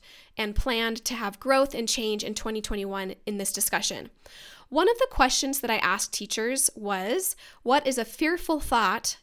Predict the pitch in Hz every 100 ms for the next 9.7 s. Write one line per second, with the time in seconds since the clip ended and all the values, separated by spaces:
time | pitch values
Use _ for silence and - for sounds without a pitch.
0 | - 220 220 262 262 220 208 214 226 214
1 | - 311 311 226 196 214 339 - - -
2 | - - 240 233 240 - - 285 311 302
3 | 269 247 202 202 - 220 214 214 - 214
4 | 208 190 - - - - - - - -
5 | - 302 302 320 403 427 - 392 381 -
6 | 320 - 294 269 247 - 214 214 - 226
7 | 226 202 208 - 185 196 220 214 247 302
8 | - - - 220 - 208 214 - 311 311
9 | 247 208 - 190 190 208 254